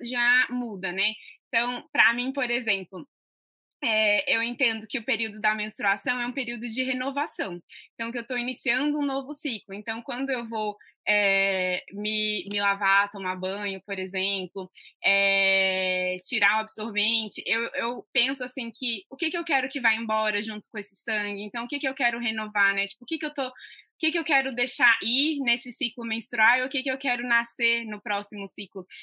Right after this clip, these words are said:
Então, acho que, pra mim, isso fez muita diferença, assim, sabe? Esse processo do, ah, é como se ali fosse um, é, um processo, assim, de limpeza, sabe? De deixar ir o que não faz mais sentido, o que não é mais útil. E, ao mesmo tempo,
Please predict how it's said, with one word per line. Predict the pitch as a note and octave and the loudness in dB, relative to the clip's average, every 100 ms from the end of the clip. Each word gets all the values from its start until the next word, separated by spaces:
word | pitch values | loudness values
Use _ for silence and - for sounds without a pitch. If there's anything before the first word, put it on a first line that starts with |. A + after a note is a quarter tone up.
| - | -10
Então, | C4 C4 | 0 0
acho | C#4+ - | 0 -2
que, | C#4 C4+ _ | -6 -6 _
pra | C#4 B3 | 4 4
mim, | B3 D4 | 4 0
isso | - | 2
fez | C#4 C#4 | 2 2
muita | F4+ A#4+ | 0 -2
diferença, | - G#4 F#4+ A#3 A#3+ A3+ | -2 0 2 2 0 -4
assim, | A3+ | -4
sabe? | G#3+ F4 G#4+ | 0 0 2
Esse | C#4+ F#4 | -2 -4
processo | - B3+ B3 A3+ B3 A3 | -2 -2 2 0 0 -6
do, | A#3 - - - | -8 -8 -20 0
ah, | C4 C4+ | 4 4
é | |
como | C4+ D4 D#4+ | 4 2 2
se | D#4 | 2
ali | C#4 C4+ | 2 0
fosse | C#4 C4+ - D4+ C4 - | -2 -2 2 2 0 -2
um, | C4 C4 B3+ B3+ B3 A#3 A3+ G#3+ _ _ _ _ - | -4 -2 -4 -4 -4 -6 -6 -10 _ _ _ _ 2
é, | A3+ A3+ G#3+ G#3 G#3 - - | 4 4 4 2 0 -2 -8
um | B3 | -2
processo, | C4 C4+ C4+ B3 B3+ | 0 2 2 0 0
assim, | C4+ C4 | -2 -2
de | A#3 | -2
limpeza, | A3+ A#3 D#4 C4 G#3+ | -6 -2 2 2 0
sabe? | G#3+ F4+ A#3+ | -4 -2 -4
De | A3+ G#3 | -8 -8
deixar | A#3 - A#3 | -6 0 0
ir | A#3 A#3+ | 0 -8
o | |
que | - A#3+ | -8 -10
não | A#3 | -4
faz | A#3 A3 | -4 -4
mais | G#3+ G#3 | -6 -6
sentido, | G#3 F#3+ A#3+ A#3+ A3+ A3 | -8 -8 -4 -4 -4 -8
o | |
que | - | -8
não | A3+ G#3+ | -6 -2
é | G#3+ | -2
mais | G#3+ G#3 G3 | 0 -2 -6
útil. | A3 A#3+ A#3 - B3 A#3+ - - - | -8 -8 -8 -6 -6 -8 -18 -20 -2
E, | A#3+ B3 A#3+ A3 | 2 2 2 2
ao | A#3 | 2
mesmo | B3 B3 A#3+ | 2 -2 -6
tempo, | - A#3 B3 - B3 | -2 0 0 -4 -10